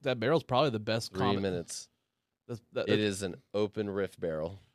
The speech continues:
Speaker 1: I don't know if you've seen about Zach Eamon's post, but, like, apparently anybody can vote themselves as the best comic in Tulsa, so you can put the barrel up.
Speaker 2: The barrel is a rising star.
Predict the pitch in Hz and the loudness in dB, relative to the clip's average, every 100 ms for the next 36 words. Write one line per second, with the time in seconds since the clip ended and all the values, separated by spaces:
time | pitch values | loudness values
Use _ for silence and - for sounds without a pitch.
0 | _ 123 143 156 139 127 139 131 123 117 | _ 0 2 2 0 0 -2 -2 2 2
1 | 104 120 117 123 120 110 - 135 113 - | 2 2 2 2 -2 -4 0 0 0 -2
2 | 98 104 101 131 165 107 131 127 110 107 | 0 0 -2 -2 -2 0 0 2 0 0
3 | 107 107 117 104 117 123 107 101 107 107 | -2 -2 -2 -2 0 0 -2 -2 -2 -2
4 | 117 110 110 107 98 113 156 104 104 156 | -4 -2 -4 -2 -2 -2 -2 -4 -2 0
5 | 165 - 95 156 135 - - - - - | -2 0 0 2 2 0 -4 -10 -20 -20
6 | _ _ 82 76 117 131 104 95 98 95 | _ _ -2 6 8 10 8 4 4 4
7 | 92 90 87 - 82 | 4 0 -4 0 0